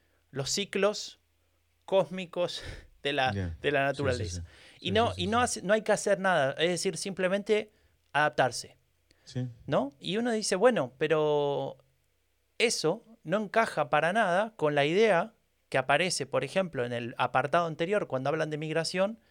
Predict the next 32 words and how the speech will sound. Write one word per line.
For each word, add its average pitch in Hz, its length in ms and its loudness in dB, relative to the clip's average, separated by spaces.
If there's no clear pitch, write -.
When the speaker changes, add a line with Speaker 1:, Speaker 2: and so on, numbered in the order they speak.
Speaker 1:
que 151 80 4
dicen 170 380 -2
que, 180 320 0
eh, 143 280 0
la 139 120 0
forma 185 400 2
de 170 120 2
reducir 165 400 0
la 180 120 2
migración 175 580 -2
es, 175 300 -4
eh, 131 560 -2
enviando 165 680 0
ayuda 156 720 -2
a 139 160 0
países, 175 800 -2
eh, 120 880 -4
fuera, 190 560 2
¿no? 233 220 -4
A 135 80 -8
terceros 160 380 0
países, 226 520 -2
enviando 180 400 0
Speaker 2:
Ujú. 170 80 0
Speaker 1:
ayuda 196 240 2
de 147 240 2
desarrollo, 165 720 -2
pero 170 160 0
solamente 240 560 0
a - 20 4
aquellos 214 360 -4
países - 800 -2